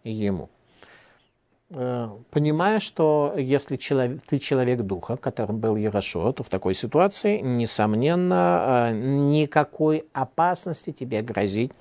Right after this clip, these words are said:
ни от какого человека с мечом не может. «И сказал он: 'Нет, я вождь воинства Господня, теперь пришел я.'»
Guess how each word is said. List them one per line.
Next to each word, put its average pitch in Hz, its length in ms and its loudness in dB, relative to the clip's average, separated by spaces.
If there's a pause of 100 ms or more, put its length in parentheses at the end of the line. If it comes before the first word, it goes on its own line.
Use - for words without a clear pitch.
(480)
ни 156 200 0
от 151 180 4
какого 151 460 2
человека 135 800 0
с - 220 -10
мечом 160 600 2 (300)
не 127 300 -4
может. 101 360 -2 (800)
«И 147 100 0
сказал 160 560 6
он: 147 240 0
'Нет, 196 260 4
я 156 240 6
вождь 165 360 2
воинства 160 600 2
Господня, 170 760 2
теперь 151 520 0
пришел 123 560 0
я.'» 90 260 0